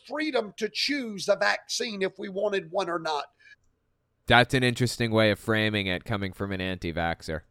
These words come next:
Speaker 1: You fought for our freedom, and I'm not about to start second-guessing your choices and what you do.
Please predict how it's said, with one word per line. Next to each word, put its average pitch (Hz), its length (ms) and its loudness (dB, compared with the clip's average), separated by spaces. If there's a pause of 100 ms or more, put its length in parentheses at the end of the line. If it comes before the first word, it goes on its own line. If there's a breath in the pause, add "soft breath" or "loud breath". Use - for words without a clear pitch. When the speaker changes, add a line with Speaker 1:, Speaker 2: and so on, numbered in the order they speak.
(100)
Speaker 1:
You 294 360 2 (200)
fought 262 280 8 (140)
for 240 220 6
our 208 200 8
freedom, 277 640 0 (340 loud breath)
and 233 180 6
I'm 285 320 6
not 254 220 2
about 247 540 2
to 214 100 0
start - 420 0
second-guessing 226 1040 4 (300 soft breath)
your 254 260 2
choices 214 640 2 (300 soft breath)
and 220 220 6
what 247 260 8
you 254 200 -2
do. 196 360 2